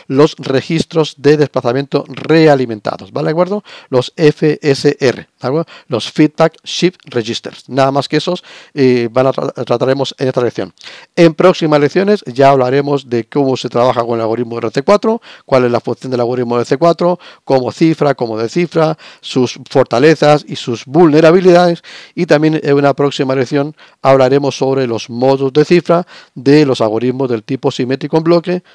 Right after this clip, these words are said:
como por ejemplo el des, el aes, el two fish, el Blowfish, eh, pues el idea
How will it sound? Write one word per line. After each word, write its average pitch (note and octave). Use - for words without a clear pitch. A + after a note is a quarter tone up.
como A2+
por A2
ejemplo A#2+
el G#2
des, C#3+
el G#2
aes, C#3
el G#2
two D3+
fish, C#3+
el B2
Blowfish, C#3
eh, A2+
pues -
el G#2+
idea C3+